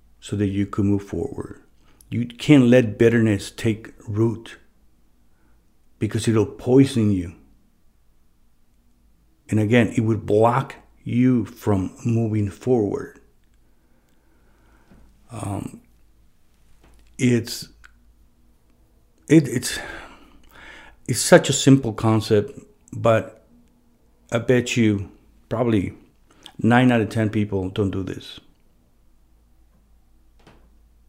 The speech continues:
They haven't done this, this exercise. I challenge you to do it. Just humor me.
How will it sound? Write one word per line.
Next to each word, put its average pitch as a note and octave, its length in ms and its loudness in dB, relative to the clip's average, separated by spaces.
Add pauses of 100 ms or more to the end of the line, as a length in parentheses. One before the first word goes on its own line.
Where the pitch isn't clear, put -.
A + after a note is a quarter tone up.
(640)
They B2+ 140 -2
haven't A2 280 0
done G2+ 220 0
this, F2+ 380 -12 (500)
this G#2+ 200 -4
exercise. - 760 -8 (880)
I A#2 100 4
challenge A#2+ 560 0
you A2+ 80 -4
to G2 160 -10
do F#2 220 -6
it. - 180 -18 (2500)
Just A#2 220 -2
humor A#2+ 340 6
me. F#2 220 -4